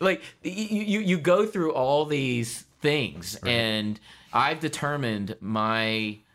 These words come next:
Speaker 1: I think after ten years at this level of, of, since The Hangover's come out, like, ten years ago, you know, if,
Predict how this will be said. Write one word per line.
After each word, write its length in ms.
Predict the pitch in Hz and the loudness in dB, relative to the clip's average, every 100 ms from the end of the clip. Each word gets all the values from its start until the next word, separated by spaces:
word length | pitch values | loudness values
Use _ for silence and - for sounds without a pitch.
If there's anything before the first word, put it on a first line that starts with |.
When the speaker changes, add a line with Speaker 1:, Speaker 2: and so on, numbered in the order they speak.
| _ | _
Speaker 1:
I 60 | 110 | -4
think 200 | 123 110 | -2 2
after 260 | 110 117 117 | 0 0 -6
ten 260 | - 110 | -4 -2
years 280 | 107 104 95 | -2 -2 -4
at 140 | 87 104 | -4 -4
this 200 | 95 - | -6 -4
level 480 | 98 107 98 76 | 0 0 -2 -6
of, 220 | 85 82 - | -6 -8 -4
of, 280 | 104 92 90 | -2 -2 -6
since 180 | 98 - | -6 -4
The 100 | 101 | -4
Hangover's 340 | 107 98 92 | -4 -4 -6
come 160 | - 95 | -4 -4
out, 180 | 98 | -2
like, 220 | 82 82 - | -4 -8 -6
ten 180 | 101 | -6
years 240 | 92 107 101 | -4 -6 -6
ago, 280 | 90 80 - 143 131 117 - | -6 -8 -10 -14 -16 -18 -6
you 160 | 117 113 | -2 0
know, 320 | 98 90 87 _ _ _ - | 0 -4 -6 _ _ _ -2
if, 200 | 113 | -2